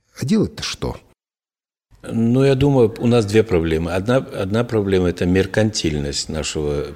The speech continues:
Speaker 2: постсовременного общества. Люди просто-напросто живут моментом и живут удовлетворением чисто собачьих, э, потребностей,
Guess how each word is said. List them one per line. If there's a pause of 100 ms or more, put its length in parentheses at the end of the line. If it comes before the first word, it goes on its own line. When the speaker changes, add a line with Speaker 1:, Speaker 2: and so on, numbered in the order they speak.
Speaker 2:
постсовременного
общества.
Люди
просто-напросто
живут
моментом (680)
и
живут
удовлетворением
чисто
собачьих,
э,
потребностей,